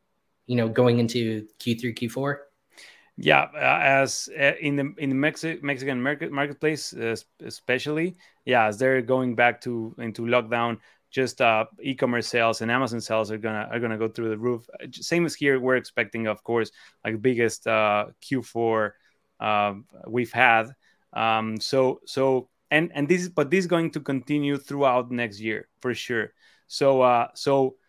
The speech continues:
Speaker 2: so, uh, if you're, if you're getting ready for Q four and you're bringing a lot of product, uh, consider, you should consider, I think,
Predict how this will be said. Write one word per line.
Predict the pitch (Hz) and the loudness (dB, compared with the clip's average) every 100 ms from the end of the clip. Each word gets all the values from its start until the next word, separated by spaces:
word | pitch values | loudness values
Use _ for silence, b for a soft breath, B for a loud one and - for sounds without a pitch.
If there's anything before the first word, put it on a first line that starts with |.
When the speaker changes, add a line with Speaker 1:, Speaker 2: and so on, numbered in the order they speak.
| _ | _
Speaker 2:
so, | - 139 135 120 _ | -8 -4 -2 -6 _
uh, | 113 - 110 135 139 160 147 | -20 -20 -20 -20 -20 -20 -10
if | 151 117 | -8 -2
you're, | 143 165 160 - | 2 2 0 -4
if | 127 | 0
you're | 143 170 | 4 4
getting | 156 160 143 | 4 0 2
ready | 151 143 | 2 2
for | 147 139 | -2 -4
Q | - 147 | -4 -6
four | - 147 143 | -2 0 0
and | 131 | 2
you're | 139 | 0
bringing | 127 139 139 135 | 0 -2 -2 0
a | |
lot | 135 135 | 0 0
of | - | -2
product, | 139 135 131 127 _ b b b - | 0 2 0 -4 _ b b b -4
uh, | 135 131 123 120 - | 0 2 2 -2 -4
consider, | 131 120 151 156 151 147 | -4 -2 0 4 4 4
you | 131 | 2
should | 151 156 151 | -2 -2 -2
consider, | 143 131 143 131 | -4 -6 -2 0
I | |
think, | 123 131 127 123 | -2 -4 -4 -6